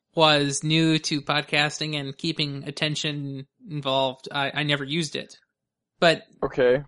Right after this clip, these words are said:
Speaker 1: well, so, like, my old, my old computer was really slow and crappy. I didn't trust keeping an entire Fringe and show on the same tr-, on the same, you know, copy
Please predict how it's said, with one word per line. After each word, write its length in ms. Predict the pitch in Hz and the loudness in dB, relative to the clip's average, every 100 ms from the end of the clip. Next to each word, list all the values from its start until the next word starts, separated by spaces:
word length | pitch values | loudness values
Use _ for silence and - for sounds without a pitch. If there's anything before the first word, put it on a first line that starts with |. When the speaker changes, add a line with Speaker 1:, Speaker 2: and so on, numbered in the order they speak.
| - | 2
Speaker 1:
well, 160 | 190 | 4
so, 120 | 190 214 | 6 6
like, 180 | 196 185 | 6 2
my 160 | 185 | -2
old, 380 | 175 208 196 180 | 2 2 2 -2
my 140 | 175 180 | 2 4
old 160 | 202 | 4
computer 280 | 196 170 175 | 2 0 2
was 160 | 160 151 | 2 2
really 160 | 175 | 2
slow 440 | 151 - 160 165 165 | 2 6 8 8 6
and 120 | 151 | 2
crappy. 540 | 147 160 175 190 180 - - | 0 0 2 2 0 -6 0
I 60 | 165 | 4
didn't 200 | 175 180 | 4 2
trust 680 | - 160 170 - - - _ _ - | 4 4 4 0 -4 -8 _ _ -4
keeping 360 | - 180 170 160 - | -2 0 0 -4 -2
an 140 | 165 | 0
entire 800 | 156 - 175 180 180 180 175 - | 0 0 2 4 4 0 -2 -6
Fringe 680 | - 170 165 160 160 156 - _ - _ - | -6 0 2 0 -2 -6 -12 _ -20 _ 2
and 240 | 175 180 | 4 4
show 280 | 175 175 160 | 4 6 6
on 120 | 156 | 4
the 60 | 147 | 2
same 280 | - 160 147 | 0 -2 -2
tr-, 200 | - - - | -8 -10 -8
on 160 | 156 | -6
the 60 | 156 | -2
same, 400 | - 165 156 143 | 0 0 0 -4
you 80 | 147 | -4
know, 300 | 135 131 - - | -4 -6 -12 -6
copy 540 | - 147 151 143 135 | 2 2 2 -2 -4